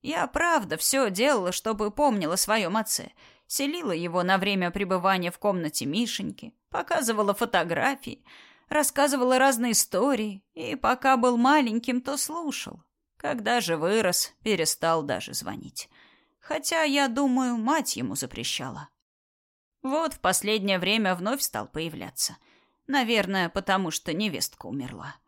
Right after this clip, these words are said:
«Вы бы видели, Феликс», расчувствовалась женщина. «Какой красавец стал мой внучок! А какую должность занимает! Вот Мишенька бы порадовался!» Не выдержав нахлынувших на нее чувств,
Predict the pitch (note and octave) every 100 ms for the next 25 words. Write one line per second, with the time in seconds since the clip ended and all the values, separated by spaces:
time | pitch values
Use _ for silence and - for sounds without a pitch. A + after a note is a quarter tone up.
0 | _ - - _ - - D#4 A#3 B3 A#3+
1 | C4+ F#3 C3 F3+ - F3+ G3 - - -
2 | _ - G3 F#3 - A3 - F3 F3 F3
3 | F3+ F#3+ F3+ - E3 D3+ - _ _ -
4 | B3+ B3 G#3+ G#3+ G#3+ - G3 E3 - -
5 | G#3 G3 G3+ F#3 F#3 G3 - - - -
6 | - - D#4 D4+ C#4+ D#4 D4 B3 A#3 C4+
7 | D4+ A3 G#3+ F#3+ A3+ A3 G#3+ G3+ G3+ -
8 | _ _ _ _ _ - E4 D#4 - E3
9 | - G3+ - F3 F#3+ - G#3+ A3+ G#3+ -
10 | - - C4+ - _ _ _ _ _ G#3+
11 | G#3 A3+ G3 F3+ F#3 - F#3+ - G3+ F#3
12 | - E3 - E3+ F3 E3 - A3 A#3 -